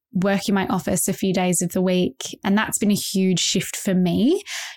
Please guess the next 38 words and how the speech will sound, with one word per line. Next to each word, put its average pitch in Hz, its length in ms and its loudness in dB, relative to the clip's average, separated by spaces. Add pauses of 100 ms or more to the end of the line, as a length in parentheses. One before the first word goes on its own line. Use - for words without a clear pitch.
going 190 360 2
from 180 460 2 (180)
me 185 380 4
being 180 280 2
sort 180 220 0
of 180 220 0 (340)
her 185 240 0
primary 185 540 0
carer, 180 580 0 (320)
spending 202 380 2
a 196 60 2
lot 185 340 4
of 185 140 2
one-on-one 180 440 4
time 180 300 2
with 180 180 0
her, 180 340 0 (340)
to - 160 2
now 196 200 4
not 202 220 2
only 202 240 2
having 185 440 0
Tristan 190 560 0
step - 280 -2
into 185 160 0
that 190 200 -2
role, 185 200 2
but 185 140 -2
also 190 280 0
have 175 220 -2
the 190 80 -2
support 185 420 -2
of 185 200 -2
other 294 160 2
family 196 320 2
members 180 400 2
who 190 140 2
are, 185 220 0